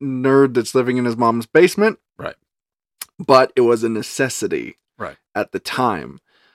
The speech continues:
Speaker 1: I would love to be able to move out now. I probably have the means to do so, but housing being <laughs> where it is,
Speaker 2: Oh, yeah.
Speaker 1: the inflation, it's still so expensive that I just can't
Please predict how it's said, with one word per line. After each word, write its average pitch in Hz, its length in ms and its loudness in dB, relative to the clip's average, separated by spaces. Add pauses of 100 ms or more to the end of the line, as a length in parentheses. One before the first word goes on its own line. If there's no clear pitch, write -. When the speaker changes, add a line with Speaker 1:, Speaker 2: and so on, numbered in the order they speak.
(240)
Speaker 1:
I 117 100 4
would 107 180 0
love 110 440 2
to 135 40 -12
be 147 100 4
able 131 160 4
to 120 60 0
move 123 260 -2
out 117 220 2
now. 120 320 0
I 117 120 2
probably 120 260 0
have 110 140 0
the 110 80 -2
means 113 560 -4 (220)
to 120 140 -4
do 107 200 -2
so, 113 360 0
but 139 500 4 (960)
housing 147 640 0
being 131 240 -2
<laughs> 107 100 -8
where 139 220 2
it 113 100 -2
is, 131 460 -2 (200)
Speaker 2:
Oh, 101 80 -6
yeah. 87 80 -8
Speaker 1:
the 135 120 2
inflation, 143 560 0
it's 127 140 -8
still 170 240 -8
so 175 360 -2
expensive 156 600 -6
that 123 80 -4
I 123 100 -8
just 131 300 -12
can't - 340 -8